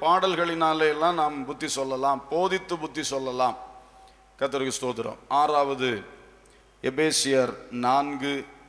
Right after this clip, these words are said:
இரண்டு மற்றும் கொலோசையர் மூன்று பதிமூன்று, தாங்குதல். அன்பினால் ஒருவரை ஒருவர் என்ன செய்ய வேண்டும்?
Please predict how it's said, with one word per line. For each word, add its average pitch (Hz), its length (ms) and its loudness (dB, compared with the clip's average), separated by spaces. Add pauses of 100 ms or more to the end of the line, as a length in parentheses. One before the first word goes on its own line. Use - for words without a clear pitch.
(140)
இரண்டு 131 840 -4 (520)
மற்றும் 123 400 -8
கொலோசையர் 143 800 -2
மூன்று 147 640 -4 (640)
பதிமூன்று, 131 840 -4 (440)
தாங்குதல். 123 960 -2 (580)
அன்பினால் 139 720 -2
ஒருவரை 143 380 0
ஒருவர் 143 300 0
என்ன 143 180 -4
செய்ய 139 200 -4
வேண்டும்? 123 420 -4